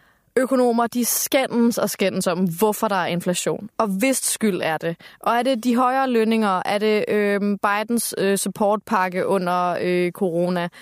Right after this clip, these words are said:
Er det priser? Er det, altså sådan, hvis det var ligesom en objektiv videnskab, så ville der jo være en, hvad skal man sige, et gyldent svar på præcis, hvorfor inflation opstår.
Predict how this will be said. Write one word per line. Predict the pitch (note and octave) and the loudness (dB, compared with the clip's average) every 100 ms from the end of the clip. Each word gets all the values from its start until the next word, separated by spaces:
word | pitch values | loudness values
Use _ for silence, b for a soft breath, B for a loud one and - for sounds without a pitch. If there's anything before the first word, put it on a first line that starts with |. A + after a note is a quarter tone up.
| B B - | B B -2
Er | G#3 | -2
det | G#3 G#3+ G#3 - | 2 2 0 -4
priser? | - B3+ B3+ B3 B3 A3 G#3 | -2 0 2 2 0 2 0
Er | F#3+ | -2
det, | G3 | -2
altså | - A3 | -4 0
sådan, | B3 A3+ b b b b b b _ _ _ _ _ _ _ _ | 0 -2 b b b b b b _ _ _ _ _ _ _ _
hvis | G#3 G3 D4+ C#4+ - | 0 2 2 0 -2
det | A#3+ | 0
var | G3+ | 0
ligesom | G3+ G#3+ A#3+ G#3+ | 0 0 0 0
en | F#3+ F#3+ F3+ - _ | 0 -2 -2 -8 _
objektiv | G3 G3+ G#3+ - - E3+ | -4 -2 -4 -2 -2 0
videnskab, | F3 F3+ F#3+ - E3 - | 0 2 2 0 -2 0
så | A#3 | 0
ville | G3 A3+ B3 | 2 2 2
der | |
jo | G#3 | 0
være | F#3 F3+ F#3 G3 | 2 0 0 0
en, | F#3+ F#3 F3 _ _ _ _ _ _ _ | 2 2 0 _ _ _ _ _ _ _
hvad | G3 | -4
skal | - | -2
man | F#3 F#3 | 0 0
sige, | - F3+ F3+ F#3 _ _ _ _ _ _ _ _ _ | -2 -2 -2 -4 _ _ _ _ _ _ _ _ _
et | B3+ - | -4 0
gyldent | C#4 C#4+ A#3+ - | 2 2 2 0
svar | - F#3 F#3 - - - - | 0 0 0 -6 -14 -12 -4
på | G3+ | -2
præcis, | - G#3 - C4 G3+ | 0 0 2 2 2
hvorfor | G3+ G3 G3+ | 0 2 2
inflation | F#3 F#3 F3+ E3+ - | 0 -2 -2 -2 -2
opstår. | - - D3+ - | -6 -4 -6 -6